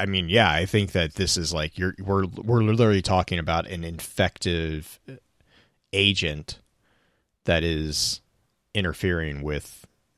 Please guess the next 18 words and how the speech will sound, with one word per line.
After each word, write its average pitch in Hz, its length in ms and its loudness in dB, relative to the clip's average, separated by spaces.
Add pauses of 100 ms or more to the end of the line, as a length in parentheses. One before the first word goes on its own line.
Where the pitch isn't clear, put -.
(120)
the 92 100 -4
ghost's 78 420 -4
ability 78 420 -6
to 73 100 -10
resurrect, 71 400 -8
which - 160 -8
it's, - 200 -6
to - 140 -2
me, 104 220 4
it's 85 160 0
like, 82 200 0 (140)
<laughs> - 160 -14
"Oh, 135 1200 4
that's 104 320 2
gonna 98 180 2
be 87 160 -2
a 80 40 -2
problem." 80 540 -4